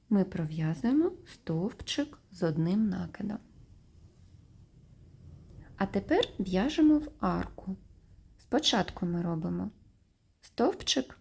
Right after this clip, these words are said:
без накиду, потім ми робимо напівстовпчик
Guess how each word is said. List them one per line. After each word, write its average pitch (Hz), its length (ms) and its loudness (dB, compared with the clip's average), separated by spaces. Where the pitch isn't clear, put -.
без 202 360 0
накиду, 180 600 -2
потім 208 540 0
ми 196 160 2
робимо 180 480 -2
напівстовпчик - 1600 -2